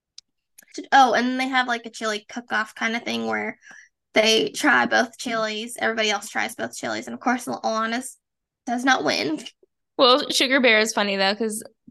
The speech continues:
Speaker 2: um, first they try June's, and she's like, "All right, rate it on a scale of one to ten." He was like, "A ten."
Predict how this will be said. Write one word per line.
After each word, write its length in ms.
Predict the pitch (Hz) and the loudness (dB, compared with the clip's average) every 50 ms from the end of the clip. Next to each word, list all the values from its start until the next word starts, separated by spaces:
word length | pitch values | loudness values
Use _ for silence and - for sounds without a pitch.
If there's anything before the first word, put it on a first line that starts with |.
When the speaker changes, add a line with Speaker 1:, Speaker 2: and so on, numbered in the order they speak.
| _ _ _ - | _ _ _ -2
Speaker 2:
um, 320 | 220 214 208 202 196 214 | 2 2 4 4 2 2
first 200 | 208 233 233 233 | 2 0 2 2
they 100 | - 240 | 2 2
try 500 | 247 - 247 226 214 208 208 202 202 196 | 2 2 2 4 4 4 4 4 2 0
June's, 640 | - 208 - 220 208 202 196 190 190 208 208 214 - _ - | -2 -4 -2 -2 -2 -2 -2 -4 -4 -6 -6 -8 -8 _ -4
and 440 | 208 208 208 202 202 208 214 220 - - - - - _ _ _ _ _ | 0 0 2 2 2 0 -2 -4 -8 -14 -20 -20 -20 _ _ _ _ _
she's 200 | - - 240 233 | -6 -2 0 2
like, 120 | 226 226 226 | 2 4 6
"All 80 | 269 | 6
right, 160 | 277 262 220 | 6 6 6
rate 120 | 233 247 247 247 | 6 4 6 6
it 20 | |
on 120 | 262 254 254 | 4 2 2
a 40 | 254 | 0
scale 260 | - - 269 254 254 | -2 -2 -2 0 0
of 40 | 247 | 0
one 140 | 247 247 | 0 -2
to 60 | 247 254 | -2 -2
ten." 300 | 254 269 247 240 214 220 | -2 -2 -2 -2 -2 -2
He 180 | 214 220 214 | -2 -2 -2
was 100 | 214 208 | -2 -2
like, 200 | 208 202 202 202 - | -2 -2 -2 -4 -8
"A 60 | - | -10
ten." 440 | - - 196 190 196 208 220 214 | -8 -4 -2 -2 -2 -2 -2 -4